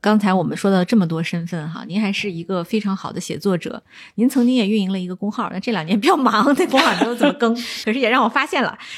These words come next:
Speaker 1: 就是我找到您公号的时候，看到最后一篇文章的标题叫“创业者要信命不认命”，就是您怎么理解这句话？
Speaker 2: 首先，我先写公号动机还是的确有很多感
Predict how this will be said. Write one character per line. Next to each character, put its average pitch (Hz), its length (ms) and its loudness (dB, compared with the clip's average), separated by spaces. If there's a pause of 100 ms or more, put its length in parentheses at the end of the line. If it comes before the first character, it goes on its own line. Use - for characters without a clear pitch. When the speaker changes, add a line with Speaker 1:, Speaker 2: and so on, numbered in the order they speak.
(140)
Speaker 1:
就 285 120 4
是 226 300 0 (220)
我 214 180 4
找 214 220 0
到 339 120 4
您 294 140 0
公 311 140 0
号 320 120 0
的 247 80 0
时 196 140 -4
候， 202 140 -4 (160)
看 269 180 4
到 226 140 6
最 262 160 -2
后 269 120 2
一 233 40 4
篇 208 180 2
文 175 140 0
章 196 120 -2
的 202 80 0
标 208 240 0
题 - 240 -12
叫 175 280 -2 (260)
“创 254 240 4
业 220 100 6
者 - 180 -4
要 185 200 -2
信 226 260 4
命 190 280 4
不 165 200 -8
认 196 160 4
命”， 170 400 0 (340)
就 254 100 4
是 233 40 10
您 240 120 6
怎 - 160 -4
么 - 80 -8
理 - 180 -8
解 196 180 -6
这 175 100 -10
句 190 120 -12
话？ - 260 -14 (840)
Speaker 2:
首 - 140 -2
先， 285 180 4
我 220 80 6
先 226 140 2
写 247 140 0
公 233 140 -2
号 262 100 2
动 247 200 2
机 208 120 0
还 190 140 -4
是 190 80 -2
的 180 120 -4
确 214 120 2
有 202 100 4
很 180 120 -6
多 170 100 -4
感 - 220 -8